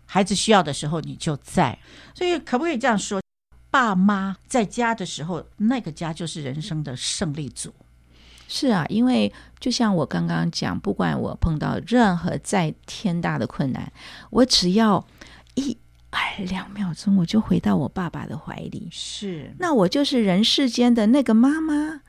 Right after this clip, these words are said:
Speaker 1: 嗯哼。
Speaker 2: 我的先生就是那个爸爸。
Speaker 1: 是。
Speaker 2: 我的孩子，他们能够切切实实拥抱我的时候，那就是，我就是那个拥抱者，
Speaker 1: 是。
Speaker 2: 我就是那个要给我的孩子，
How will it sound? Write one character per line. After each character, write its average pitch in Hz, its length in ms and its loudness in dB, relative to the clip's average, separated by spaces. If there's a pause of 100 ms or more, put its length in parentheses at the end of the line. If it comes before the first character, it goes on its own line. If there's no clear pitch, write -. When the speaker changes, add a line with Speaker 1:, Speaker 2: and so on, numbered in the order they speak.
(140)
Speaker 1:
嗯 175 160 -6
哼。 190 400 -4 (120)
Speaker 2:
我 226 120 2
的 262 100 0
先 359 240 0
生 359 160 -2
就 349 100 0
是 330 160 -4
那 339 80 -4
个 294 80 -2
爸 294 280 0
爸。 113 360 -2
Speaker 1:
是。 175 380 -6 (160)
Speaker 2:
我 247 140 -2
的 285 100 2
孩 269 260 0
子， 240 200 2 (100)
他 294 160 0
们 233 200 8
能 214 120 4
够 254 140 4
切 339 200 2
切 247 200 2
实 214 200 0
实 190 300 2 (180)
拥 196 280 8
抱 262 200 6
我 165 80 4
的 147 120 0
时 175 160 -2
候， 180 160 -2 (160)
那 311 160 4
就 247 160 2
是， - 180 -2
我 165 160 -2
就 247 160 -6
是 240 140 -2
那 226 180 2
个 202 120 -2
拥 165 220 -2
抱 214 140 -4 (120)
者， - 220 -10 (160)
Speaker 1:
是。 - 200 -4
Speaker 2:
我 - 20 0
就 285 100 0
是 277 180 0
那 277 100 4
个 247 100 2
要 240 160 4
给 208 160 -2
我 190 80 0
的 196 100 -4
孩 175 280 -6
子， - 200 -10